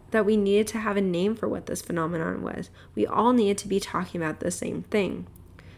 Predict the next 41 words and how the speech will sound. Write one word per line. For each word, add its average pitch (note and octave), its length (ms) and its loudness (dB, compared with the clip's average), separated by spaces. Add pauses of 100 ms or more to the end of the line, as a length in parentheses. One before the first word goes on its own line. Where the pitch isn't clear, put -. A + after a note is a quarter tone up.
(500)
The A3 100 8
term B3+ 680 2
publicly A#3+ 460 2
debuted F3+ 680 2
in F#3+ 120 0
nineteen G3+ 360 0
seventy-five F#3+ 920 2
when G3 120 0
Farley G#3+ 360 4
testified G3+ 600 0
about F3 320 0
her G3+ 100 -2
work F3 220 -2
at - 140 -6
Cornell F3 480 -4 (240)
before G3+ 280 2
the G#3 120 0
Commission F3+ 500 -2
on - 200 -4
Human G3+ 300 0
Rights F3 300 -4
of F#3 160 -4
New F#3 80 0
York - 220 -4
City. F3+ 440 -4 (300)
She - 160 -4
said B3 160 4
it A3+ 60 4
was A#3+ 120 4
extremely F3+ 540 -2
widespread. F3+ 720 -2 (340)
A G3 60 2
year G#3 180 8
later, A3 360 4
Red A3 260 2
Book F3+ 320 -2
published G3 440 -2
a F#3+ 60 -2
survey E3 560 -2
in - 80 -4
which F3+ 180 0